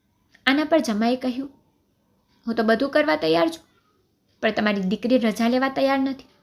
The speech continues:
જો તે રજા લેશે તો શું તેની સાથે ક્યાંક જઈ શકીશ?"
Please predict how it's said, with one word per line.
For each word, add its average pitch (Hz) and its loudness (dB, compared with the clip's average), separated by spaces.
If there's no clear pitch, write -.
જો 294 4
તે 320 4
રજા 262 2
લેશે 294 0
તો 208 -2
શું 240 0
તેની 240 4
સાથે 247 -4
ક્યાંક 247 -2
જઈ 226 -2
શકીશ?" 330 -2